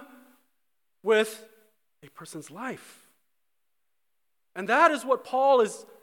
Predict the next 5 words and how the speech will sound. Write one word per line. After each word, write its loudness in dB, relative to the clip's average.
telling -2
the -6
bondservant 0
to -6
do. 0